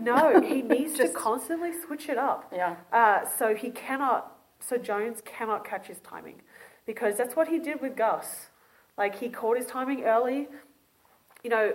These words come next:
Speaker 1: uh, Guf-, uh, Gustafsson was more of a boxer, so he
Speaker 2: Mm-hmm.
Speaker 1: wanted, he needed to be in a boxing range, but then Jones was just like, "No, we're gonna make this a kicking range." Uh, so he's constantly, like, so Alexander couldn't get comfortable
Speaker 2: Mm-hmm.
Speaker 1: into his game.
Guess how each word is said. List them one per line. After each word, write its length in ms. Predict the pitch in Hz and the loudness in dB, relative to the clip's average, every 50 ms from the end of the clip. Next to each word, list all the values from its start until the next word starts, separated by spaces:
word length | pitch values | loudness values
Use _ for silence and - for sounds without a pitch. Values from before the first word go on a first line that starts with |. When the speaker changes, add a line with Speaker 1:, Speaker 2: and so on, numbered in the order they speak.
| - | 4
Speaker 1:
uh, 380 | 214 208 208 202 190 190 185 180 - - - - _ _ _ _ _ _ _ _ _ _ _ _ _ _ _ _ _ _ - | 4 6 8 8 6 6 2 0 -4 -8 -12 -18 _ _ _ _ _ _ _ _ _ _ _ _ _ _ _ _ _ _ 2
Guf-, 280 | 233 240 240 240 - - | 4 4 4 4 4 2
uh, 300 | 226 226 220 - - 240 226 | 4 4 4 4 2 0 0
Gustafsson 480 | 240 240 247 247 - 277 - 294 269 | 2 2 2 0 -6 -8 -6 -6 -4
was 160 | 254 240 233 | -4 -4 -4
more 200 | 220 214 220 220 220 | -2 -2 0 0 0
of 60 | 214 | -2
a 40 | 196 | -2
boxer, 460 | 190 180 175 175 - - - - - - - | 0 -2 -2 -2 -4 -6 -6 -6 -6 -6 -8
so 60 | 254 220 | -8 -6
he 120 | 214 226 | -6 -4
Speaker 2:
Mm-hmm. 80 | - 214 | -4 -4
Speaker 1:
wanted, 180 | 214 226 226 - - | -4 -4 -6 -8 -8
he 140 | - 233 233 | -10 -10 -6
needed 240 | 214 247 240 240 240 | -6 -6 -6 -6 -8
to 80 | 254 | -6
be 80 | 220 226 | -6 -4
in 80 | 226 208 | -4 -2
a 40 | 185 | 2
boxing 360 | - 254 349 339 - 277 233 | 4 4 4 4 2 -2 -2
range, 380 | 226 214 202 202 202 202 - - - - - _ - | -2 -2 -2 -2 -6 -10 -14 -18 -20 -20 -20 _ 0
but 120 | - 233 220 | 2 4 4
then 280 | 220 208 208 208 - - - - - - | 4 2 0 -4 -10 -14 -18 -20 -4 0
Jones 360 | - 262 262 254 240 - - | 2 2 2 0 -2 -6 -10
was 160 | 214 202 - | -12 -14 -14
just 140 | 208 202 - - | -16 -10 -6 -4
like, 200 | 180 165 - - | -4 -4 -4 -2
"No, 360 | 240 294 311 262 226 214 226 - - - | 0 4 4 4 4 4 2 -4 -6 -4
we're 80 | 247 262 | -2 -2
gonna 120 | 277 269 | 0 0
make 180 | 254 233 226 - | 0 0 0 0
this 140 | 233 220 - | -4 -8 -8
a 40 | 185 | -10
kicking 340 | - - 247 247 190 185 | -10 -10 -10 -10 -10 -10
range." 380 | 180 170 160 - 175 - - - _ _ - - - - _ _ _ _ _ _ _ _ _ _ _ _ _ - | -8 -8 -10 -10 -12 -18 -20 -20 _ _ -20 -20 -20 -20 _ _ _ _ _ _ _ _ _ _ _ _ _ 0
Uh, 380 | - 214 196 180 175 165 123 - - - | 2 2 4 4 4 2 2 0 -4 -8
so 240 | - - - 247 247 | -6 -2 2 2 2
he's 160 | 240 247 247 | 2 0 -4
constantly, 600 | - - - 240 247 254 - - 269 269 262 254 | -6 -2 0 0 0 0 -2 -6 -4 -4 -4 -2
like, 220 | - 214 202 196 - | -2 -2 -2 -2 -4
so 180 | - - 208 208 202 - - - _ - 208 | -6 -4 -4 -6 -6 -10 -20 -18 _ 2 4
Alexander 500 | 220 240 262 269 - 269 294 285 254 247 247 | 4 4 4 2 0 -2 -2 -2 -2 -4 -4
couldn't 380 | - - - 277 262 254 214 - | -6 -6 -6 -6 -6 -8 -6 -4
get 260 | 247 240 - - - | -2 -2 -2 -4 -6
comfortable 720 | - - 247 240 240 - 240 - 202 190 175 165 165 - - | -6 -4 -4 -4 -4 -6 -10 -6 -4 -4 -4 -4 -6 -8 -12
Speaker 2:
Mm-hmm. 220 | 190 175 160 165 | -14 -12 -8 -6
Speaker 1:
into 220 | 226 220 220 - 214 | -6 -6 -6 -8 -8
his 220 | 196 208 202 185 | -8 -10 -12 -10
game. 360 | - - 180 160 151 - - | -8 -6 -6 -6 -6 -8 -14